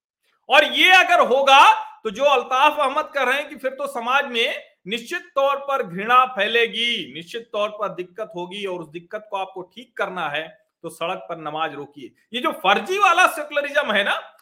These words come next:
जो कहेगा कि नमाज तो सड़क पर होती रहे, लेकिन जैसे ही आरती करने, भजन करने के लिए लोग आए तो कहे कि "अरे ये देखो, ये सांप्रदायिकता हो गई।"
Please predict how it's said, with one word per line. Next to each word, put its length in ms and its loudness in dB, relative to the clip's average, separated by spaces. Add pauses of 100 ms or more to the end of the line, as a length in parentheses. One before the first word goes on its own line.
(120)
जो 100 -2
कहेगा 400 4
कि 140 0
नमाज 560 2
तो 100 -6
सड़क 260 0
पर 160 -4
होती 340 -2
रहे, 220 2 (280)
लेकिन 240 -4
जैसे 420 0
ही 120 0
आरती 440 2
करने, 380 -2
भजन 300 0
करने 420 -2
के 80 -12
लिए 160 -4
लोग 200 2
आए 240 6 (240)
तो 80 -2
कहे 240 4
कि 100 0
"अरे 180 4
ये 80 0
देखो, 200 -2
ये 60 -4
सांप्रदायिकता 680 -6
हो 160 -8
गई।" 100 -20